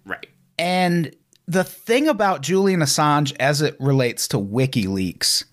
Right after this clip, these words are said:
Speaker 2: it's kind of a separate the artist from the art kind of thing. And
Speaker 1: Sure.
Speaker 2: Julian Assange himself has said, "Well, I'm, like, the face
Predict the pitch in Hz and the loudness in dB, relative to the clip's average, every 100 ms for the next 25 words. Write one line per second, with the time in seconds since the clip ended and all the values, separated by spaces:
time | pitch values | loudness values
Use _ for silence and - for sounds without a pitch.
0 | - 147 143 - 180 214 202 175 147 - | -4 -4 -4 -2 0 2 2 2 2 0
1 | - 156 - 147 139 131 - 143 - 139 | 0 0 0 2 2 0 -2 -4 0 2
2 | 131 110 - - 127 110 98 117 104 85 | 2 0 -4 -2 0 0 0 0 0 -2
3 | - - 123 101 92 - 110 76 67 127 | -10 -8 -6 -4 -8 -6 -6 -6 -10 -18
4 | _ 147 151 147 151 127 _ _ - 139 | _ 0 2 2 -2 -8 _ _ -14 -4
5 | 170 247 254 202 170 185 165 160 - 139 | -2 2 2 2 2 2 2 0 0 -2
6 | - 147 117 - 139 117 - 131 117 110 | 0 0 0 -2 -2 0 0 2 0 -2
7 | 120 135 104 165 202 190 165 139 107 - | -2 0 0 0 2 2 0 -2 -8 -10
8 | - - 120 92 - - - | -8 -2 -2 -2 -2 -2 -2